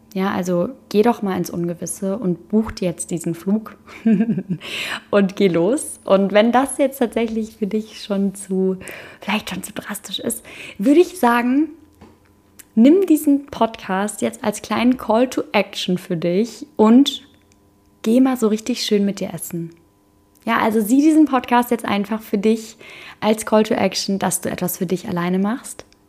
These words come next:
dass du in einem Café sitzt und danach, dass du vielleicht dich in ein Café oder ein Restaurant setzt und vielleicht auch am Anfang diese Gedanken hast, "Oh Gott, was denken die jetzt?" Und beim Bezahlen denkst du dir schon, "Geil, Hammer", ja? Und du bist richtig stolz. Also,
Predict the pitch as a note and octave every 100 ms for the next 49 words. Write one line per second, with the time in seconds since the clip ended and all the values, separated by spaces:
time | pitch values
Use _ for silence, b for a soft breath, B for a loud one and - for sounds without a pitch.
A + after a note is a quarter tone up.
0 | _ F#3+ F3+ - F#3+ G3 F3+ F3 F3+ -
1 | G#3+ G#3+ A3 A3 - F#3+ F3 F3+ F3 F#3+
2 | A3 - B B B G#3 G#3 G#3+ A#3 B3
3 | - G#3+ A#3 A#3 A3 G#3+ G#3 A3+ G#3+ G#3+
4 | G#3 G3 G3 G3 G3 G3 F3+ F#3+ F#3 F#3+
5 | F#3 F#3+ F#3+ F3+ F#3 F3 F3+ E3+ F3+ F3+
6 | F3+ D#3 D3+ E3 F#3 F3+ F3+ F#3 G#3 F#3+
7 | F#3 F#3 - F#3 G3 F#3+ F#3+ F#3 F#3 B
8 | B B B - C4 B3+ B3 - _ -
9 | A#3+ A#3 A#3+ - G#3 G#3+ G#3+ G3+ G3+ G#3+
10 | G3 F#3+ - F3+ F#3+ - - - - E3+
11 | F#3+ - - - - - G3+ F#3+ E3 F3+
12 | - - - _ - G3+ A3+ C4+ B B
13 | B A3+ A#3 A3+ C4+ C4 A#3+ - - F3
14 | E3+ - - G3 G3 A3 A3+